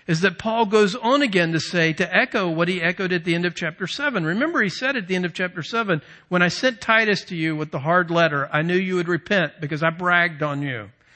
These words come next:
I boasted that you would do that." And here again, he says, "I know that when you think about the gospel, I know those people in Corinth.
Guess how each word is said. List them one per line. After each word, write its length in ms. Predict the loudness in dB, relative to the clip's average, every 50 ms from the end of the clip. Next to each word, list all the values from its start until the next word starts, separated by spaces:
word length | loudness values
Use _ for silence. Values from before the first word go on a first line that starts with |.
| -14 _ 2
I 120 | 4 4
boasted 580 | 4 4 2 4 4 4 2 0 0 -2 0 0
that 140 | 0 -2 -2
you 120 | -2 -4
would 140 | -4 -2 -2
do 180 | 0 0 0
that." 300 | 0 -2 -4 -4 -6 -10 -18 -20 -20 -10 _ 0
And 140 | 0 2
here 280 | 4 4 6 6 6 4
again, 360 | 4 2 2 2 4 4 4
he 140 | 4 2 2
says, 480 | 0 -2 0 0 2 2 0 -2 -4 -8 -18 -20 -4 2
"I 320 | 4 6 6 6 6 4
know 580 | 2 2 4 4 4 4 2 0 -2 -4 -4 -6 -8 -12 _ -2
that 140 | 0 2 4
when 180 | 4 4 6
you 160 | 6 6 6 6
think 200 | 4 2 2 2
about 240 | 2 2 2 2
the 80 | 2 2
gospel, 640 | 4 4 6 6 4 2 -2 -10 -10 -10 -10 -10 -12 _ _ _ _ _ _ _ _ _ _ _ _ 2
I 240 | 4 6 6 6
know 360 | 4 4 6 6 6 6 4 2
those 220 | 0 0 0 0
people 380 | 0 0 0 0 2 2 2 2
in 120 | 2 2
Corinth. 520 | 0 0 0 2 2 2 2 0 -4 -8